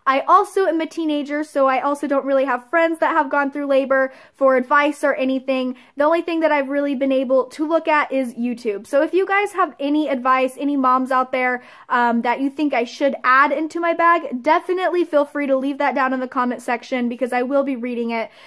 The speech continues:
and, uh, just in case. I also wanna let you guys know that I am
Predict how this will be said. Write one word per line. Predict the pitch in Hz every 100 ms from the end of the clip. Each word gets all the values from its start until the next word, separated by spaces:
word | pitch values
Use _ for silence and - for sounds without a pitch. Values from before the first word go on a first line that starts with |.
| - -
and, | 247 240 233 233
uh, | 226 233 226
just | 254 254
in | 254
case. | 254 208 214 - - -
I | 277
also | - 339 359 381
wanna | 370 359
let | 339
you | 330
guys | 311 302 294
know | 294 285 285 240
that | 240 262 262 254
I | 254 247
am | 302 339 339